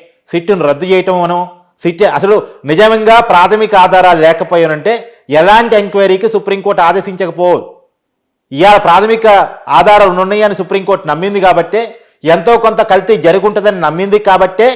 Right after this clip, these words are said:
ఎంక్వైరీకి సుప్రీంకోర్టు ఆదేశించింది. సుప్రీంకోర్టు ఏం పని లేక ఎంక్వైరీలు వేయలే, అసలు ఎంక్వైరీ వద్దు, ఇక్కడ ఏం తప్పు జరగలేదు కదా అని సుప్రీంకోర్టు అనలే.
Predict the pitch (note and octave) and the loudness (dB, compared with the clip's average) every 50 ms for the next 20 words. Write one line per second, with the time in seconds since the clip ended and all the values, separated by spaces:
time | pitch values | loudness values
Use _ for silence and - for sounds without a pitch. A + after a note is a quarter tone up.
0 | - - - _ _ _ _ _ _ _ _ _ _ _ _ _ _ _ _ _ | -4 -12 -20 _ _ _ _ _ _ _ _ _ _ _ _ _ _ _ _ _
1 | _ _ - C#3+ D#3+ F3+ F3+ G#3 G#3 G#3 G#3 G3+ G3+ F#3 G3+ F#3+ F#3 G3 F#3+ F#3 | _ _ -4 -4 -4 -4 -2 0 2 2 2 2 0 -2 -4 -6 -4 -4 -6 -4
2 | F3+ F#3 F3+ F3 F3 D#3 E3 E3+ F#3 E3 E3+ F3 E3 D#3+ C3 G#2+ F2+ _ _ _ | -2 -2 -2 0 2 0 0 0 -2 -4 -6 -8 -10 -10 -10 -12 -14 _ _ _
3 | _ _ _ _ _ _ _ _ _ _ _ _ _ _ _ _ _ _ _ _ | _ _ _ _ _ _ _ _ _ _ _ _ _ _ _ _ _ _ _ _
4 | D3+ C#3+ F3 F#3+ G3 G3+ F#3+ G#3 G3+ - G3+ G3+ F#3 - E3 D#3+ F3 F#3 G3 G3 | -10 -4 -2 -2 -2 0 0 0 0 0 0 -2 0 0 0 0 2 2 2 2
5 | G3 G#3 G3 G3 G#3+ A3+ - - - - - D#3 E3 F#3 E3+ G3+ G3+ G3 G3 F3 | 2 2 2 2 2 0 -4 -8 -16 -10 -6 -6 -6 -4 -2 0 0 2 2 2
6 | E3 E3+ F#3+ G#3 G#3 D3+ - - - - - _ _ _ _ _ _ _ _ _ | 2 4 4 4 2 0 -2 -6 -14 -20 -20 _ _ _ _ _ _ _ _ _
7 | _ _ _ _ _ _ _ _ _ _ _ _ _ _ - A#2+ B2 E3+ D#3+ E3+ | _ _ _ _ _ _ _ _ _ _ _ _ _ _ -8 -6 -2 0 0 0
8 | E3+ D#3+ G#3 G#3 G3+ G3+ F#3 F3 F#3 D#3 D3 G#3 G#3 F#3+ - - - - _ - | 0 2 2 4 4 4 4 2 2 2 2 2 2 2 -2 -6 -18 -20 _ -12
9 | D3 D3 D#3+ D#3+ F3+ G#3+ G3+ F#3+ F3 - - G#3 G3 G#3 G3+ G3+ G#3 G#3 G3+ F#3 | -8 -4 -2 0 0 0 0 0 0 0 0 2 2 2 4 4 4 2 2 2
10 | F3+ G3 F#3+ G3 G3 F#3+ G3 - F3+ E3 - G3+ G3 F3+ G3 F#3 F#3 F3+ D#3 D#3+ | 2 2 2 4 2 2 0 -4 -8 -8 -6 -6 -4 -4 -4 -2 -2 -2 -2 0
11 | F#3 G#3 F3+ | 0 0 0